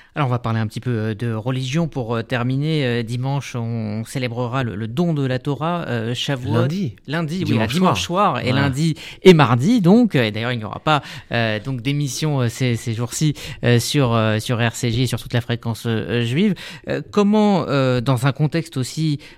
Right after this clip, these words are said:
Speaker 1: euh, compliqué, fin de, de pandémie, et ces tensions en Israël, comment justement recevoir cette fête et comment,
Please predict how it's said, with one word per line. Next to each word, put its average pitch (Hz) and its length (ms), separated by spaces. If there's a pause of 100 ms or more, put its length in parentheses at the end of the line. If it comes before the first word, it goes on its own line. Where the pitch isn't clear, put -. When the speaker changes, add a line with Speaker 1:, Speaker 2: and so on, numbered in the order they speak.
Speaker 1:
euh, 123 80
compliqué, 143 580
fin 131 480
de, 117 200
de 120 120
pandémie, 139 720 (500)
et 165 100
ces 147 160
tensions 143 440
en 131 80
Israël, 135 400
comment 147 360
justement 135 540
recevoir 147 540
cette 135 200
fête 175 180
et 143 80
comment, 170 340